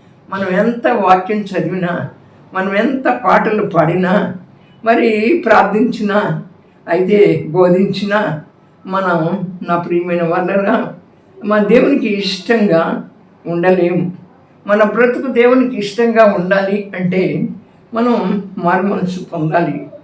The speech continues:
అవును నా ప్రియమైన వాళ్ళరా. కనుక ఇక్కడ ఏమంటాడు అంటే, మరి యేసు ప్రభు కూడా,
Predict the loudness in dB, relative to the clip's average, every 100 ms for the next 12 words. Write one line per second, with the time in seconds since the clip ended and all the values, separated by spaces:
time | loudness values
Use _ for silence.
0 | -20 -20 -14 -2 0 0 0 -2 -2 -2
1 | -2 -2 -2 2 2 2 0 0 -2 -8
2 | -12 _ -20 -20 -2 0 4 4 4 2
3 | 0 -4 -16 -20 -20 -16 -4 2 4 4
4 | 2 0 2 2 2 2 2 2 2 2
5 | 0 -2 -12 -20 _ -12 2 4 6 4
6 | 2 0 -4 -6 -2 -2 0 -2 0 -2
7 | 0 -4 0 2 2 0 -4